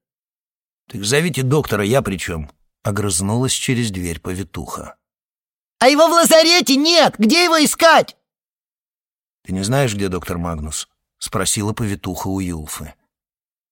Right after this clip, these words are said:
Конечно же, Юлфа знала. Доктор Магнус из рода хранителей Яблони, младший брат её мужа, был сейчас ровно там, где ему полагалось быть,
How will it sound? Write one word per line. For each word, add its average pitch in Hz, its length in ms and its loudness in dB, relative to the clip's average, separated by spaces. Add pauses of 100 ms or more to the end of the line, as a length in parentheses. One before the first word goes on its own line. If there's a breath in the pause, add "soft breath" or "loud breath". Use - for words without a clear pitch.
(200)
Конечно 123 540 -4
же, 143 120 -6
Юлфа 147 400 -6
знала. 90 540 -4 (760)
Доктор 120 380 -4
Магнус 160 540 0
из 117 120 -4
рода 131 260 0
хранителей 135 680 0
Яблони, 110 760 0 (360 soft breath)
младший 101 480 -4
брат 107 320 0
её 110 200 -2
мужа, 127 540 -2 (400 soft breath)
был 143 220 -2
сейчас 196 540 2
ровно 165 440 0
там, 147 380 2
где 151 240 -2
ему 151 200 0
полагалось 135 680 0
быть, 95 360 -8